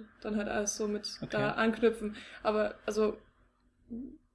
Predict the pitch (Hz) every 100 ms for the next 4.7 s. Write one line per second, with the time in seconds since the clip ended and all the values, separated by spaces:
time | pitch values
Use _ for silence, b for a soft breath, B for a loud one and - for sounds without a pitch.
0 | _ - 220 220 220 214 214 220 226 214
1 | 220 208 214 214 214 214 220 202 196 202
2 | 214 214 214 - 214 214 208 208 208 214
3 | 214 208 208 208 220 226 220 214 208 208
4 | 208 196 - 202 202 202